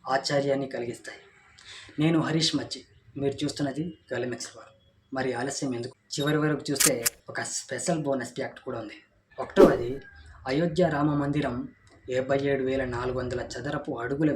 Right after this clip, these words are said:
విస్తీర్ణంలో నిర్మించబడింది. ఇది భారతదేశంలోని అతిపెద్ద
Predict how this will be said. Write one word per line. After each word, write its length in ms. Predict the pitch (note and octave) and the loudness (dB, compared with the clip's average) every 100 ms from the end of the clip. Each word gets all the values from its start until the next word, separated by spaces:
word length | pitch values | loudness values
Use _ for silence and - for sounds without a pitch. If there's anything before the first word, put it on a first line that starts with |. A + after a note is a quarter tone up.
| B2+ | 0
విస్తీర్ణంలో 540 | - - E3 D3 C#3+ C3+ | -6 -2 2 2 2 0
నిర్మించబడింది. 640 | B2 B2+ A#2+ - - - - - _ - C#3+ | -4 -4 -6 -8 -10 -12 -16 -20 _ -10 -4
ఇది 160 | C#3 B2+ - - - - | -2 -2 -4 -14 -18 -12
భారతదేశంలోని 920 | B2 B2+ D#3+ E3+ D#3 D#3 D3+ C#3+ D3 C3 | 0 4 6 6 4 4 4 4 4 2
అతిపెద్ద 360 | - B2+ - | -2 -6 -2